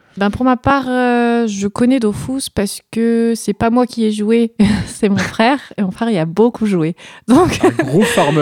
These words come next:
Speaker 2: à la
Speaker 1: j'ai
Speaker 2: maison.
Speaker 1: vécu pendant,
Speaker 2: Très gros
Speaker 1: euh,
Speaker 2: farmer.
Speaker 1: pendant un petit moment avec un jeune ado qui, voilà, qui ponçait Dofus tous les soirs. C'était, voilà, euh, la musique retentissait à fond dans le salon.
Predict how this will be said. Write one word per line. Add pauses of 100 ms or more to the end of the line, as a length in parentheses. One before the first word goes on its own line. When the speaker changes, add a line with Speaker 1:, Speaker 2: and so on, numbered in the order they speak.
(100)
Speaker 2:
à
la
Speaker 1:
j'ai
Speaker 2:
maison.
Speaker 1:
vécu
pendant,
Speaker 2:
Très
gros
Speaker 1:
euh,
Speaker 2:
farmer.
Speaker 1:
pendant
un
petit
moment
avec
un
jeune
ado
qui,
voilà, (140)
qui
ponçait
Dofus (100)
tous
les
soirs.
C'était,
voilà, (100)
euh, (160)
la
musique
retentissait
à
fond
dans
le
salon.